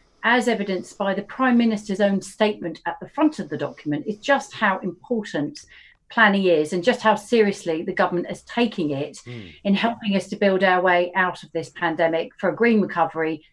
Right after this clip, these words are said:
Speaker 1: building a sustainable future. So I think it's really important the government have recognised the importance of planning. Now is the time for them to put their money where their mouth is and help us to resource it. Because
Speaker 2: Right.
Speaker 1: over the last ten years, we've seen forty percent cuts in local authority planning departments.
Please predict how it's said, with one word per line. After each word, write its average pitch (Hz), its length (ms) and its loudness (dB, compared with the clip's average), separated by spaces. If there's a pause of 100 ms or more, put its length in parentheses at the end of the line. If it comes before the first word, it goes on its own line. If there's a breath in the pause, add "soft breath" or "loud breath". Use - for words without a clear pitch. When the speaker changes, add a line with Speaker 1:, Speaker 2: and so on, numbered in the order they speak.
(160)
Speaker 1:
building 190 420 8
a 180 60 -8
sustainable 160 580 -6 (100)
future. 202 340 -2
So 226 120 -6 (100)
I 214 80 2
think 277 120 2 (280)
it's 254 180 -2
really 294 160 4
important 247 340 2
the 226 140 2
government 220 240 2
have 208 180 0
recognised 170 580 -2
the 156 120 -4
importance - 300 -12
of - 140 -20
planning. 156 260 -2 (520 loud breath)
Now 269 120 6 (300)
is 214 100 -2
the 208 200 -8
time 196 180 0
for 196 80 -6
them 185 140 -2
to - 140 -20
put 208 120 0
their 190 160 -2
money 175 140 -2
where 165 160 0
their 208 140 4
mouth 240 180 2 (120)
is 151 60 -6 (280 loud breath)
and 226 100 4
help 202 240 6
us 180 160 0 (140)
to 170 180 -2
resource 214 400 0
it. - 60 -20 (140)
Because - 260 2
Speaker 2:
Right. 247 80 6
Speaker 1:
over 214 120 2
the 208 140 4
last 202 160 6 (140)
ten 247 120 6 (120)
years, 214 220 6 (380 loud breath)
we've 254 200 2
seen 277 220 6
forty 302 280 4
percent 240 260 2 (140)
cuts - 240 -2
in 196 60 -2
local 151 260 -2
authority 147 400 -8
planning 143 320 -2
departments. 135 540 -4